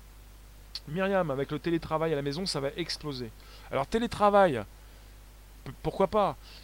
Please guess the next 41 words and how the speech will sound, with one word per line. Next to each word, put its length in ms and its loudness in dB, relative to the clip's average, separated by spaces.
Mais 200 0
il 60 0
faut 140 -2
le 40 0
savoir, 540 2
on 60 -2
nous 140 -2
dit 160 -8
qu'en 360 -2
Italie, 540 0
on 100 -2
a 80 0
une 260 -2
augmentation 640 -2
de 40 -6
soixante-dix 520 -4
pour 200 -8
cent 220 -2
de 80 -4
la 80 0
connexion, 880 -2
de 80 -6
la 60 -4
bande 200 -4
passante, 480 -2
donc, 320 -4
euh, 220 0
du 160 -10
flux, 320 -4
euh, 580 0
qui 120 -2
a 20 2
été 280 -2
donc, 360 -4
euh, 320 0
provoquée 500 -2
par, 300 0
euh, 340 0
les 100 2
jeux 140 2
vidéo. 420 0